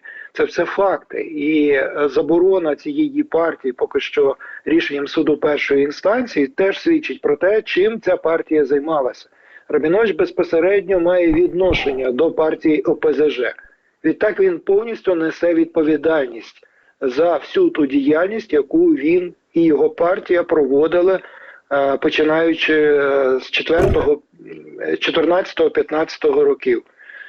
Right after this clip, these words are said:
Е, тому, е, в мене, відверто кажучи, нема жодних, е, сентиментів, жодних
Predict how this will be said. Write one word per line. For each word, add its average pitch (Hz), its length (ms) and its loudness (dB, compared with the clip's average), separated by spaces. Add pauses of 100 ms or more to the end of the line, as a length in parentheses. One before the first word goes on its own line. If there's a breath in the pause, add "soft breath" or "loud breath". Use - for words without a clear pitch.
(300 loud breath)
Е, 135 320 0
тому, 214 520 0
е, 165 420 2
в 147 60 -6
мене, 185 360 0 (420)
відверто 180 380 -2
кажучи, 170 400 0
нема 165 280 -2
жодних, 151 580 -2 (100)
е, 139 440 0 (380)
сентиментів, 190 920 0
жодних 165 520 2